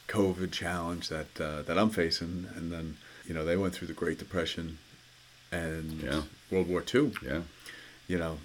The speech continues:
Speaker 2: And here, this is, we're, and we're only six months into this, and we're, we're, we're, and we're all going fucking crazy. And they
Speaker 1: Four
Speaker 2: went,
Speaker 1: years,
Speaker 2: <laughs> and they went,
Speaker 1: my
Speaker 2: what, fourteen years?
Speaker 1: Yeah.
Speaker 2: Right between both of those. Yeah,
Speaker 1: I,
Speaker 2: right. Yeah.
Speaker 1: yeah, my, my grandpa was in Europe for four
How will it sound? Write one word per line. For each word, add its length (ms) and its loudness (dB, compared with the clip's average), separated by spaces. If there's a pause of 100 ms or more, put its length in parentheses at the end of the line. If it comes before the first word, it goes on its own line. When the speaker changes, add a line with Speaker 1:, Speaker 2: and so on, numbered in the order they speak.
(400)
Speaker 2:
And 120 8
here, 200 12
this 180 12
is, 80 12
we're, 120 12
and 200 12
we're 160 12
only 160 12
six 320 10
months 260 10
into 280 12
this, 260 10
and 100 8
we're, 240 12
we're, 240 12
we're, 160 12
and 160 12
we're 160 12
all 140 12
going 240 8
fucking 300 4
crazy. 480 12
And 100 6
they 120 12
Speaker 1:
Four 180 12
Speaker 2:
went, 100 12
Speaker 1:
years, 560 12
Speaker 2:
<laughs> 100 12
and 120 12
they 160 12
went, 220 12
Speaker 1:
my 40 10
Speaker 2:
what, 160 12
fourteen 500 10
years? 360 10 (100)
Speaker 1:
Yeah. 300 12
Speaker 2:
Right 160 12
between 440 10
both 220 12
of 100 10
those. 280 8
Yeah, 220 10
Speaker 1:
I, 60 4
Speaker 2:
right. 280 4
Yeah. 220 2
Speaker 1:
yeah, 100 8
my, 360 6 (160)
my 120 6
grandpa 380 6
was 180 4
in 60 8
Europe 240 4
for 100 -8
four 800 4